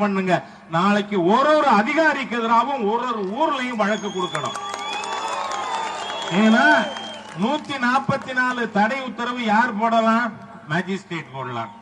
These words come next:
எக்ஸிகியூட்டிவ் மாஜிஸ்ட்ரேட், கலெக்டர். நான் கேட்கிற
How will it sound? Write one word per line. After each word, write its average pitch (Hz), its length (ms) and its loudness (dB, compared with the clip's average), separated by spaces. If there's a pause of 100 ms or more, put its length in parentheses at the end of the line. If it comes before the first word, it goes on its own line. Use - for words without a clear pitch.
(1300)
எக்ஸிகியூட்டிவ் 202 640 -6
மாஜிஸ்ட்ரேட், 190 600 -6 (180)
கலெக்டர். 170 500 -4 (800)
நான் 170 260 2
கேட்கிற 220 280 -2